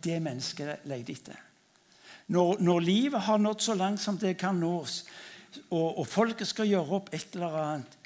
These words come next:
så kan du spørre, "Ja, hva planer har du for livet?" "Nei, jeg vet ikke hva planer jeg har for livet." For du skjønner det at folket på Sula og i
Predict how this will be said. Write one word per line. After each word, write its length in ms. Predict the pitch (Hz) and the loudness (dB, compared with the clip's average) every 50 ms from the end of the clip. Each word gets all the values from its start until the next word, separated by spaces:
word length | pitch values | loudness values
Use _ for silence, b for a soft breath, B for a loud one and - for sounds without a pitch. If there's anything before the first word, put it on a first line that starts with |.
| B B B B B B B B B B | B B B B B B B B B B
så 140 | - - | -4 0
kan 100 | 190 175 | 0 0
du 80 | 165 156 | 0 0
spørre, 400 | - - - 180 180 180 185 - | -2 -2 2 2 4 2 2 2
"Ja, 220 | 226 175 190 196 185 | 0 2 2 2 0
hva 300 | 151 - 196 196 180 185 | 0 0 2 2 0 0
planer 320 | - - 196 190 175 180 175 | -2 0 0 0 2 0 0
har 80 | 190 | -2
du 80 | 196 180 | -2 -2
for 160 | - 185 180 | -4 -4 -2
livet?" 220 | 170 175 170 165 | -2 -2 -2 -2
"Nei, 80 | 170 165 | -2 -2
jeg 80 | 156 165 | -2 -4
vet 160 | 156 - - | -6 -6 -8
ikke 100 | - 147 | -8 -10
hva 60 | - | -8
planer 320 | 165 160 147 151 - - | -8 -8 -8 -8 -8 -8
jeg 80 | - - | -8 -10
har 80 | - - | -10 -10
for 100 | - - | -12 -12
livet." 320 | - - - - - - _ _ _ _ _ _ b b b b b b b b b b b - | -12 -12 -14 -18 -20 -20 _ _ _ _ _ _ b b b b b b b b b b b 0
For 80 | 180 | 2
du 80 | 190 190 | 2 4
skjønner 240 | - 247 233 214 220 | 4 4 4 4 4
det 140 | 196 214 | 4 4
at 180 | 214 214 214 - | 4 2 0 -2
folket 720 | - 214 247 240 - - - 233 185 170 165 - - - | -2 -2 -2 -4 -6 -8 -4 -4 -2 -2 -4 -6 -12 -12
på 140 | - 180 175 - | -6 -4 -2 0
Sula 560 | - - - 208 220 226 240 226 202 - - - - - - 170 | 0 0 2 2 0 0 -2 -4 -4 -6 -6 -8 -12 -12 -6 -2
og 80 | 175 | -2
i 80 | 190 | -2